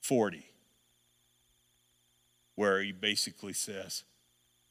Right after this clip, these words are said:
"I'm here to do your will." Might that be the attitude,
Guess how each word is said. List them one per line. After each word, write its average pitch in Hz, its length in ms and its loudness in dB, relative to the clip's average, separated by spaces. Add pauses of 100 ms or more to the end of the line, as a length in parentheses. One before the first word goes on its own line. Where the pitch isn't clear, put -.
(420)
"I'm 101 180 -2
here 98 220 0
to 90 120 -12
do 90 160 -12
your 87 240 -10
will." 85 360 -12 (840)
Might 104 280 2
that 131 260 0
be 127 140 0
the 107 260 -2
attitude, 107 680 -2